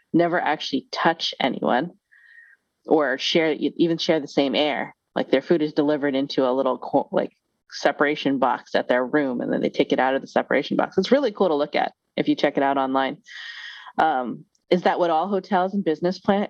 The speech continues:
business meetings were gonna look like? I didn't know. I didn't know if there were gonna be decontam modules at the library so that you decontaminate the book before you take it home or decontaminate the book once you return it.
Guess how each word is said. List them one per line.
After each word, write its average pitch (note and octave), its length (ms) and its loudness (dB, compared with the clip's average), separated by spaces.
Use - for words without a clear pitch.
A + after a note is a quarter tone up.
business F#3 420 2
meetings G#3 280 0
were F3 60 -4
gonna D3+ 200 2
look C#3+ 160 0
like? - 260 -2
I D3+ 100 4
didn't D3 240 0
know. F#3 360 -2
I E3+ 140 2
didn't G3+ 220 0
know F#3+ 320 2
if F3 280 -2
there F3+ 140 4
were F3 120 0
gonna E3+ 240 0
be E3+ 300 0
decontam F3+ 800 0
modules D3+ 600 0
at C#3+ 100 -8
the C#3+ 80 2
library C3+ 640 -2
so - 160 2
that C#3+ 120 2
you D3+ 100 0
decontaminate D3+ 640 0
the C3+ 60 -10
book C3+ 260 -2
before - 280 0
you B2 140 -2
take - 200 -4
it C3 60 4
home C3 300 0
or B2 120 -2
decontaminate C#3+ 920 0
the C3+ 80 -2
book C3 260 0
once B2 220 -2
you B2 80 2
return A#2+ 300 0
it. - 140 -4